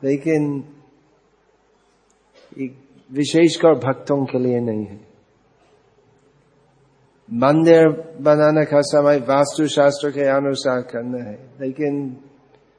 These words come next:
हमेशा ये, वो, वो लाइट, वो ठीक जगह में नहीं है, उसको दो फुट उस तरफ रख दो। तो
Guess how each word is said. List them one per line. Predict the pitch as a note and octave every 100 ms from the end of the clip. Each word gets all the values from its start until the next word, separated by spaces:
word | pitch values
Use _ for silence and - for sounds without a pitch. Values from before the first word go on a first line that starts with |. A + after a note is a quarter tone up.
| _ _
हमेशा | B2+ D3 D#3 D3+ C3+
ये, | B2 B2+ A#2+ - _ _ _ _ _ _ _ _ -
वो, | C3+ C3+
वो | C3+ D3+ D#3+
लाइट, | D#3 D#3 D3+ - -
वो | B2 C3+ C#3+ C#3+ C3 - _ _ _ _ _ _ _ _ _ _ _ _ _ _ C4 C4 _ _ _ _ _ _ _ -
ठीक | D3 C#3 - - _
जगह | C3+ C#3+ D3
में | D3 C#3+
नहीं | C#3+ C#3 C3+
है, | B2 C3
उसको | C3+ - C#3
दो | B2+ A#2 - D3+
फुट | D3 D#3 C#3
उस | - C#3 C3+ -
तरफ | C#3 C#3 C3+ - -
रख | C3 C3
दो। | A#2+ C3 C3 B2+ - - - _ _ _ _ _ _ _ _ _ _ _ _ _ F3+ G3+ - G3+ G3 F#3+ F3+ F3 _ _ E3+ _ _ G4 _ _ _ _ _ _ _ _ _
तो | C3+